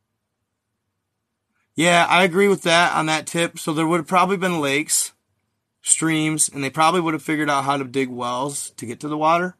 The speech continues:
'Cause I do believe that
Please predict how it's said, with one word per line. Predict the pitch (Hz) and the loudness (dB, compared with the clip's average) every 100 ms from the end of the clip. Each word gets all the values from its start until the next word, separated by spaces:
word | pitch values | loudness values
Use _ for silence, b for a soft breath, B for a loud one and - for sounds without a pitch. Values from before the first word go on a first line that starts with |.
| _ _ _ _ _ _ _ _ _ - | _ _ _ _ _ _ _ _ _ -8
'Cause | 139 | -4
I | 147 | -2
do | 147 | 0
believe | 151 151 151 160 156 147 | 0 0 2 2 2 -2
that | 135 127 - | -4 -4 -8